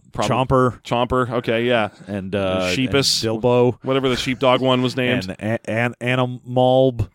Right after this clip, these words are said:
Speaker 1: Yeah. And then there was Spiky Be-, Spiky Beef.
Speaker 2: Spike-, Spiky Bebo.
Speaker 1: Spiky Bebo.
Speaker 2: <laughs>
Speaker 1: Yeah.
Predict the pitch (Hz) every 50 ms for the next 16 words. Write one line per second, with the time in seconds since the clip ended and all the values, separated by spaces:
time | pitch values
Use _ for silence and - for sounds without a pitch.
0 | _ - 107 117 117 113 107 95 92 - 78 _ _ _ _ _ - - 131 135
1 | 135 139 139 131 123 117 - - - - - - - _ _ _ - - - -
2 | - - - - 135 135 131 120 127 127 110 117 117 120 123 - 131 120 - -
3 | - 131 131 - 127 120 104 120 123 123 - - - _ _ - - - - -
4 | 139 139 139 _ - - - - 143 131 131 - 139 127 131 135 131 135 131 135
5 | 139 143 131 - - - - 135 139 131 151 131 131 135 131 131 131 123 127 127
6 | 127 123 123 - - - - 160 - 143 135 -